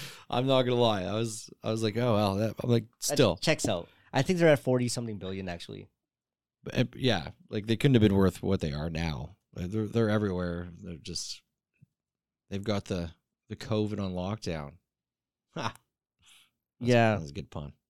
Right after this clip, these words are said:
Speaker 1: <laughs>
Speaker 2: Okay, I was actually pretty close.
Speaker 1: Right?
Speaker 2: Thirty-six billion.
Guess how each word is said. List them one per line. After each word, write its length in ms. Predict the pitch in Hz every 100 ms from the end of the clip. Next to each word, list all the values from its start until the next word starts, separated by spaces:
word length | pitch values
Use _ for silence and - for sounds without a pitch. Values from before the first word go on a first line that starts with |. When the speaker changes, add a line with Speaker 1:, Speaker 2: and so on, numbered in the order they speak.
| _
Speaker 1:
<laughs> 840 | - 101 - - _ - 220 147 -
Speaker 2:
Okay, 340 | 123 139 113
I 140 | - 131
was 120 | 135
actually 200 | 135 120
pretty 160 | 120 113
close. 380 | 101 95 - - _ _ 117
Speaker 1:
Right? 200 | 123 160 _ _ -
Speaker 2:
Thirty-six 340 | 151 131 135
billion. 360 | - 120 107